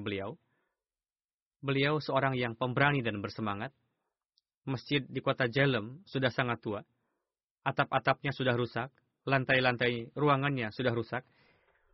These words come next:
dan ada yang dalam kondisi buruk, ada yang baik.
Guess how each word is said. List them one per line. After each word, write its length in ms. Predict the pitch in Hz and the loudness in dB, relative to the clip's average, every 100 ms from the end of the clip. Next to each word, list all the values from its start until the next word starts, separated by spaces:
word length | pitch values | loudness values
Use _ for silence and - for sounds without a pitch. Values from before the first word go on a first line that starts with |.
| - - - - _ _ - | -4 -4 -10 -20 _ _ -2
dan 240 | 131 127 | 0 2
ada 480 | 135 123 135 131 - _ _ | 2 4 4 2 -2 _ _
yang 240 | 139 135 123 | 2 4 4
dalam 240 | 123 120 | 2 2
kondisi 320 | 117 120 - | 0 -2 -2
buruk, 400 | 113 127 147 117 _ _ _ _ _ _ _ _ _ _ _ _ _ _ _ 139 | -2 0 0 -2 _ _ _ _ _ _ _ _ _ _ _ _ _ _ _ -2
ada 240 | 127 120 | 4 4
yang 240 | 117 110 | 2 0
baik. 240 | 107 120 | 0 0